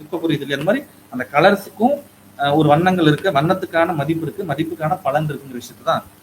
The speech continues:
நான் சொல்ல விஷயம் இருக்கு. வேற ஒண்ணும் இல்ல. இந்த மாதிரி ஒவ்வொரு கணக்குக்கும் விஷயம் இருக்கு. அடுத்து ஒரு சின்ன டிப்ஸ் மாதிரி வச்சுக்கலாம். இந்த லாஸ்ட், லாஸ்ட் டிப்ஸா சொல்லி கொடுக்குறேன். இப்ப நம்ம ஜாதகத்துல ராகு தசை நடக்குது, வீடு கட்டுறதுக்கு பிரச்சனை அப்படின்னு நான் சொல்லியிருந்தேன், நல்லா தெரிஞ்சுக்கங்க.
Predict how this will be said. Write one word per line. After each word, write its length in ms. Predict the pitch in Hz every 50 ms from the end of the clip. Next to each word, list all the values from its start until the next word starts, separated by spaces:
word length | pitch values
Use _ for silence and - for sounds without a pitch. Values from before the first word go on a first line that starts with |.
| - - - - - -
நான் 120 | 131 117 -
சொல்ல 140 | - 117 117
விஷயம் 220 | 110 - - -
இருக்கு. 180 | - - - 123
வேற 80 | 127 123
ஒண்ணும் 160 | 123 123 123 113
இல்ல. 100 | 110 - -
இந்த 120 | - 147 160
மாதிரி 180 | 180 190 175 156 160
ஒவ்வொரு 220 | 160 180 196 180 - 170
கணக்குக்கும் 460 | 165 170 170 - 156 165 226 294 302 - - - - - - - - - - - - - - -
விஷயம் 280 | 151 151 151 - 226 359
இருக்கு. 180 | 349 - - - - - - - - - - - -
அடுத்து 180 | - 185 233 240
ஒரு 80 | - - -
சின்ன 180 | 226 214 220 208 - -
டிப்ஸ் 280 | 190 185 - - 190 190
மாதிரி 160 | 190 185 165
வச்சுக்கலாம். 380 | 143 - - - 139 127 123 -
இந்த 120 | 151 151 147 139 135 135
லாஸ்ட், 260 | 139 156 156 - - - - - - - 135 139
லாஸ்ட் 240 | 147 156 151 - - 143
டிப்ஸா 260 | 143 127 - - 151 135 - -
சொல்லி 140 | 123 123 123
கொடுக்குறேன். 400 | 107 101 101 - - 156 202 - - - - - - - - - - - - - -
இப்ப 140 | - 180 175
நம்ம 160 | 170 175 175
ஜாதகத்துல 580 | - 165 175 196 214 214 208 196 196 - 180 214 247 294 277 - - 151
ராகு 220 | 160 190 208 208
தசை 200 | 185 185 170 - 165
நடக்குது, 300 | 156 160 156 147 143 139 - 151
வீடு 180 | 175 208 196
கட்டுறதுக்கு 420 | 185 170 - 170 165 165 170 151 -
பிரச்சனை 280 | 147 - - - 170 165
அப்படின்னு 220 | 147 147 156 151 139
நான் 120 | 120 -
சொல்லியிருந்தேன், 380 | 135 127 127 123 117 117 - 131
நல்லா 140 | 139 147 139 135
தெரிஞ்சுக்கங்க. 420 | 127 131 120 120 - 127 180